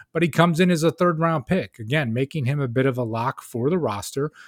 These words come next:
But let's see what it's going to look like for him in training camp. Certainly one of those storylines that I wanna keep an eye on, and I'm sure that many of you do as well. I mean, it's,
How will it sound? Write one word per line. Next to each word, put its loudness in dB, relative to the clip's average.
But 0
let's 6
see 2
what 6
it's 0
going 4
to 0
look 0
like -2
for -4
him -8
in -2
training -2
camp. -4
Certainly 4
one 2
of 0
those 2
storylines 2
that -2
I 0
wanna -2
keep -8
an -2
eye 2
on, -4
and 0
I'm 2
sure 4
that -2
many 0
of -4
you -2
do -2
as -4
well. 0
I -10
mean, -8
it's, -8